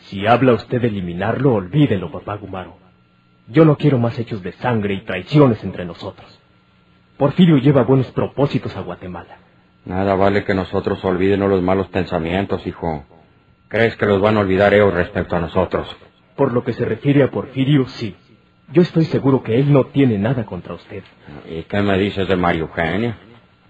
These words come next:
Speaker 1: No lo sé.
Speaker 2: Pues esa mujer es capaz de hacernos mucho daño, hijo. María Eugenia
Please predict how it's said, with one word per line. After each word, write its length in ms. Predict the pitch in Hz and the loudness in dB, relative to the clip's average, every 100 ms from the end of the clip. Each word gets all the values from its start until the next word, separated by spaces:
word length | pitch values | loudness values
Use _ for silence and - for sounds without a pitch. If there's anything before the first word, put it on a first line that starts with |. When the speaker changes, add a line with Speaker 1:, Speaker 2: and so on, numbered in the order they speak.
| - | -12
Speaker 1:
No 420 | 85 87 95 107 | -8 -6 -2 0
lo 100 | 101 | -2
sé. 260 | - - - - _ _ _ _ - _ - | -10 -18 -20 -20 _ _ _ _ -20 _ -14
Speaker 2:
Pues 200 | - - | -12 -8
esa 200 | 139 147 | -6 -2
mujer 380 | 139 98 120 131 | -2 0 -2 -2
es 100 | - | -4
capaz 320 | 110 110 117 | -6 -2 0
de 80 | 110 | 0
hacernos 340 | 107 107 113 | -2 -2 0
mucho 420 | 101 98 104 127 | 0 0 0 0
daño, 320 | 104 85 95 | 0 0 -2
hijo. 300 | 98 - 85 73 _ _ _ _ _ _ _ _ _ | -2 -6 -12 -12 _ _ _ _ _ _ _ _ _
María 240 | 80 78 76 | -10 -8 -8
Eugenia 800 | 73 85 95 104 113 107 - | -8 -2 0 2 0 -2 -12